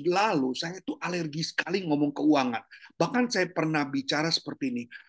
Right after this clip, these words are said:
"Saya kalau jadi gembala sidang, saya nggak mau ngomong tentang keuangan. Saya begitu takut, eh, salah tangkap,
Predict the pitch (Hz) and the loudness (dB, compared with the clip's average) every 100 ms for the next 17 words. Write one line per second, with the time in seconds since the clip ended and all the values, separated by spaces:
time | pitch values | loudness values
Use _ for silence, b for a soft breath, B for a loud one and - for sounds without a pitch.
0 | B - - 196 240 254 254 202 165 156 | B -14 -6 2 4 4 2 2 2 2
1 | 147 156 147 131 - 123 135 135 - 254 | 2 2 2 2 0 0 -2 -4 0 2
2 | 185 151 175 202 240 196 185 175 156 147 | 2 -2 -4 2 4 4 0 -2 -2 -4
3 | 147 160 131 127 113 b b - 220 208 | 0 0 0 -2 -8 b b -2 2 2
4 | 175 170 170 165 - 277 269 - _ _ | 2 0 -2 -4 0 0 -2 -10 _ _
5 | - 135 117 101 _ _ _ _ - - | -2 0 0 -2 _ _ _ _ 2 4
6 | 175 175 165 - 147 147 - 262 | 4 0 0 -2 -4 -2 0 0